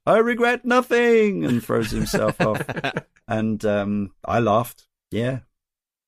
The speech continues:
Speaker 1: Bring it on. So, according to Wikipedia, as I mentioned earlier, The Force Unleashed three was planned,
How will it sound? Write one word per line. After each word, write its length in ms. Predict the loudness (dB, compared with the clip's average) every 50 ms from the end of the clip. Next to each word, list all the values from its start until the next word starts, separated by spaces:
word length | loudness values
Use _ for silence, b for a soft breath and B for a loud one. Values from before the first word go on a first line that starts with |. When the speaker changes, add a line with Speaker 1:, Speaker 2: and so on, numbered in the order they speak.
| -20 _ _ _ -8
Speaker 1:
Bring 180 | -6 -4 -4
it 100 | -4 -4 -6
on. 240 | -6 -8 -8 -8 -12 _ _ _ _ _ _ _ _ _ _ _ _ _ _ _ _ _ _ _ _ _ -8
So, 340 | -6 0 2 4 4 4 4 2 0
according 360 | -4 0 2 4 4 4 4 0
to 80 | 2
Wikipedia, 600 | 0 -2 -2 0 2 2 2 2 2 2 0 0 0
as 160 | -2 0 0
I 140 | 2 2 2
mentioned 380 | 2 0 -2 -2 -4 -2 0
earlier, 260 | 0 0 2 0 0
The 100 | 0 -2 -6
Force 280 | -4 -4 -4 -4 -2
Unleashed 320 | -2 -2 -2 -2 -4 -6 -8
three 240 | -8 -4 -2 0 0
was 380 | 0 2 4 4 4 4 2 -4
planned, 500 | -6 -6 -4 -4 -4 -4 -6 -10 -12